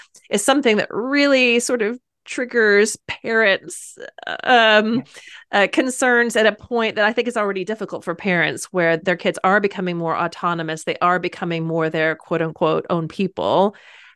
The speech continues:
Speaker 1: And it's not an easy moment, um,
Speaker 2: Mm-hmm.
Speaker 1: for parents. They could, they could easily tip over into either a more authoritarian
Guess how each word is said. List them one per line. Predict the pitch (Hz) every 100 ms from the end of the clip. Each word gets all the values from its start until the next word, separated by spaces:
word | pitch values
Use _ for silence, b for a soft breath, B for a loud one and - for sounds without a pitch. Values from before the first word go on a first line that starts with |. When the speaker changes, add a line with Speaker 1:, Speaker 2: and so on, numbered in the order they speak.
| -
Speaker 1:
And | 196 175 170 170 - -
it's | -
not | 175 180
an | 175
easy | 170 170
moment, | 165 254 302 180 - _ _ _ -
um, | 160 92 101 202 _ _ -
Speaker 2:
Mm-hmm. | 165
Speaker 1:
for | 214 196 175
parents. | - 196 160 -
They | 190
could, | 180
they | 196
could | 190 226
easily | 233 233 214 180
tip | 175 - 180
over | 127 196 220 220 156 123 196 - b b b -
into | 214 202 208 180 175
either | 185 180 180 170
a |
more | 175 170 165 160 - -
authoritarian | - 202 180 170 170 165 165 196 233 294 330